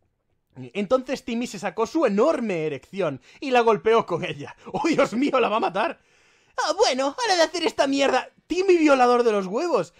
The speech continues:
Pero justo cuando iba a hundirla en Trixie, su vagina se la comió. Ahora él se había quedado con un gran agujero sangriento donde su polla sali-, solía estar.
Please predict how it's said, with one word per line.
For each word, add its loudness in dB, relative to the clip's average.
Pero -2
justo -8
cuando -2
iba -2
a 0
hundirla -6
en -6
Trixie, -12
su -8
vagina -2
se -8
la -6
comió. -2
Ahora 2
él -6
se -8
había -4
quedado -2
con -2
un -4
gran -2
agujero 0
sangriento -4
donde -2
su -10
polla -4
sali-, -10
solía -6
estar. -4